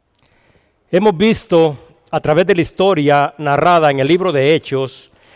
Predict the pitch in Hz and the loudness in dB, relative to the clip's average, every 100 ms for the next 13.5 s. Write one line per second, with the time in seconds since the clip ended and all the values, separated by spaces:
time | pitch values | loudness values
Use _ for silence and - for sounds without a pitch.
0 | _ - 165 175 180 190 147 175 196 - | _ -2 0 -2 -2 -2 0 0 0 -2
1 | 165 160 - 123 - 180 208 139 127 135 | -2 -4 -6 -10 -8 -2 -2 -2 -8 -10
2 | 120 165 190 - 131 123 123 185 123 127 | -6 -4 -4 -4 -2 -2 -6 -8 -8 -6
3 | - 139 - 208 202 104 - - _ _ | -8 -12 -4 -2 -2 -8 -16 -20 _ _
4 | _ _ _ _ _ _ _ _ _ _ | _ _ _ _ _ _ _ _ _ _
5 | _ 180 240 214 - 202 160 165 147 - | _ 2 4 4 0 -2 -2 -6 -16 -4
6 | 139 135 151 147 135 131 120 131 202 208 | -2 2 2 4 2 0 -2 0 0 0
7 | 156 - 190 175 - 147 147 147 _ _ | 0 -2 0 -2 -2 -2 -2 -6 _ _
8 | _ _ _ _ - 175 160 156 165 226 | _ _ _ _ -4 -4 -2 -4 2 4
9 | 233 175 - 196 202 208 175 160 - 156 | 4 0 -2 -2 0 0 0 -2 -4 -4
10 | 147 151 151 139 131 - 190 208 135 131 | -2 -2 -4 -4 -6 -6 -2 -2 -2 -8
11 | 139 - _ _ _ 170 165 - 233 233 | -16 -20 _ _ _ -4 -4 -4 -2 -2
12 | - - 151 151 131 139 - 190 175 220 | -4 -2 0 0 -2 -6 0 0 0 -2
13 | 165 127 147 139 131 | -2 0 0 0 -4